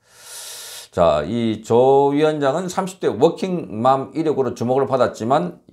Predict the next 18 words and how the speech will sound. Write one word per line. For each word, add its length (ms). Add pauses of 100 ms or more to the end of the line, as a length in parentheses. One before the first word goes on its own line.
(140)
이 480
인재 680
영입 360
발표 440
때 280
직후 500 (160)
이 100
가세윤과 540
일부 340
언론에서, 680 (260)
어, 300
의혹 420
제기가 520
돼서 400
논란의 540
중심에 360
서기도 240
했습니다. 420